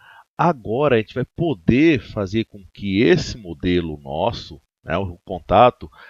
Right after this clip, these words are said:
ele represente especificamente uma tabela lá no meu banco de dados. Bem,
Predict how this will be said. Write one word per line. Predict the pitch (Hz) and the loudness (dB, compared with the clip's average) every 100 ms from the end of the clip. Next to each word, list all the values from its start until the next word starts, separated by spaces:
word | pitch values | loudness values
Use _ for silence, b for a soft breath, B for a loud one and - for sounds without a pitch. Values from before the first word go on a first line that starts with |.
| B - | B -2
ele | 113 107 | 0 2
represente | 101 190 - 156 104 104 123 - - - - | 4 4 4 0 0 -2 -6 -8 -14 -8 0
especificamente | 220 - - 151 - 120 104 127 147 - | 0 0 -8 -8 -6 -6 -6 -10 -10 -14
uma | 160 165 | -6 -6
tabela | - 120 107 117 120 | -4 -4 0 2 2
lá | 113 | 0
no | 135 | -4
meu | 127 | -10
banco | 113 127 - | -8 -10 -10
de | 139 | 0
dados. | 92 78 - - _ b b b b _ | 2 2 -4 -20 _ b b b b _
Bem, | 165 127 | -2 -2